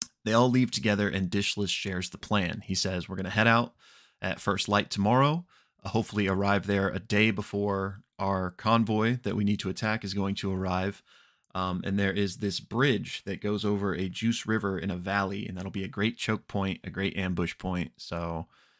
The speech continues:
you know, get your stuff together. We will head out tomorrow. Um, <clears throat> before they leave, though, the, the bishop asks, uh, Dishless, "How long have you been working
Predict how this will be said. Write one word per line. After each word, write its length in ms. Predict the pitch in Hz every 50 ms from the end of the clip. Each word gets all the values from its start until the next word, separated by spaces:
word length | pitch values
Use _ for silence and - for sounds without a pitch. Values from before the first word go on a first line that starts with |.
| _ _ _ _ _ _ _
you 140 | - 101
know, 280 | 92 90 87 87 90 92 107 - _ _ _ _ _ _ _ _
get 140 | - 104 -
your 80 | 110
stuff 240 | 101 - 120 113 -
together. 540 | - 104 95 101 101 101 98 101 98 92 - - -
We 160 | 98 90 92
will 120 | 87 90
head 140 | 98 98 92
out 140 | 95 90 87
tomorrow. 460 | - 90 85 78 76 71 69 87 90 - _ _ _ _ _ _ _
Um, 340 | - 95 90 87 85 87 - - _ _
<clears throat> 320 | - 175 196 147 120 104 - - _ _ _
before 260 | - - - - 151
they 120 | 156 147 131
leave, 300 | 120 127 131 135 120 107
though, 260 | 107 104 98 98 95
the, 160 | 92 - - - _ _ _ _ _ _
the 100 | - 107
bishop 440 | 90 - 120 131 - - 117 98 - - -
asks, 480 | 101 95 95 98 - - - - - - - _ _ -
uh, 180 | 95 92 92
Dishless, 600 | 87 - 104 98 - - 98 95 95 92 - - - - - - - - _ _ _
"How 100 | - 131
long 160 | 143 151 156
have 120 | 147 131 123
you 80 | 127
been 140 | 127 131 135 135
working 440 | - 240 - - 107 90 92 92